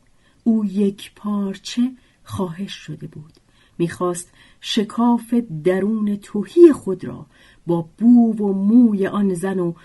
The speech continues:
دود چسبیده و سنگین تریاک و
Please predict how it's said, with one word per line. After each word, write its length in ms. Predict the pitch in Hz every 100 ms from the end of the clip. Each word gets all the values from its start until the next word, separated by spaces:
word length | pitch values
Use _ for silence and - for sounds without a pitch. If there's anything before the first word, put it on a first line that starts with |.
| - _ 185
دود 340 | 262 311 262
چسبیده 600 | 240 - 202 - 214 196
و 100 | 214
سنگین 520 | 214 220 190 190 214 202
تریاک 720 | 196 190 175 190 196 175 -
و 120 | 170